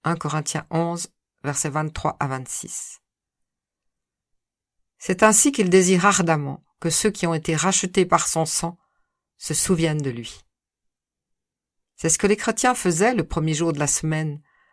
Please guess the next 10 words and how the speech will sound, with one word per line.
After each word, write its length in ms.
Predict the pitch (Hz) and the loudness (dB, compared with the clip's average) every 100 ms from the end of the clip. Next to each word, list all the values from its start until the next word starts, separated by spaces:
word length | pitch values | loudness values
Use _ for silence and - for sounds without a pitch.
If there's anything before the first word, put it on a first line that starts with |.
| _ - | _ -4
lorsque 220 | 156 - | 0 2
le 120 | 165 | 2
christianisme 720 | 165 196 - 180 180 180 - | 2 -2 2 2 2 2 0
a 60 | 160 | 0
commencé 540 | 180 160 160 - 165 | 0 0 -2 -2 -2
à 80 | 147 | -2
se 140 | - | -4
répandre. 600 | 135 139 139 131 127 131 _ _ _ _ _ _ _ _ - | -6 -8 -8 -10 -12 -20 _ _ _ _ _ _ _ _ -8
Acte 280 | 143 - 156 | -8 -4 -4
vingt, 400 | 131 151 156 | -2 0 -2